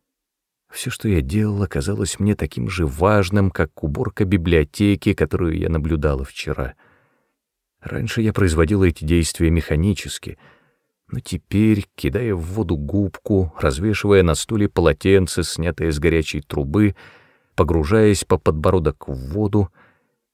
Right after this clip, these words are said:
я отдавала себе отчет в каждом движении. Каждый миг был драгоценным, ведь он никогда не повторится. Я вернулась в спальню и принялась одеваться.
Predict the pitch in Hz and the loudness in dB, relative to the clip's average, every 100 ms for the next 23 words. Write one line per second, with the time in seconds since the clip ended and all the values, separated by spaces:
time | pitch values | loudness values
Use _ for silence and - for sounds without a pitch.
0 | _ _ _ _ 95 107 101 95 107 101 | _ _ _ _ -6 -4 0 2 2 0
1 | - 85 78 - - 92 - - - 80 | 0 0 0 0 0 0 0 -10 0 2
2 | 73 65 69 71 76 73 65 60 - _ | 2 0 -4 -4 -4 -6 -6 -8 -14 _
3 | _ _ _ _ _ _ _ _ _ _ | _ _ _ _ _ _ _ _ _ _
4 | _ - 117 107 101 82 98 107 85 107 | _ -10 -8 -4 0 2 2 0 -2 -4
5 | 101 82 - 85 78 - - 95 98 92 | -6 -2 0 0 -2 -4 0 4 6 6
6 | 92 92 78 69 - _ _ _ _ _ | 4 4 2 -2 -12 _ _ _ _ _
7 | 107 113 92 95 90 90 73 73 76 71 | -6 -2 2 2 4 2 0 2 4 4
8 | 71 76 - 82 76 69 - - _ _ | 0 -4 -4 -4 -4 -6 -14 -18 _ _
9 | _ _ _ _ _ _ _ _ _ _ | _ _ _ _ _ _ _ _ _ _
10 | _ _ _ _ _ _ - - 110 92 | _ _ _ _ _ _ -10 -4 0 2
11 | 101 78 - - - - 104 98 95 95 | 2 2 -2 -8 -4 2 4 4 4 2
12 | 87 90 82 76 71 80 78 71 69 - | 4 4 4 2 0 -4 -4 -4 -6 -10
13 | - | -16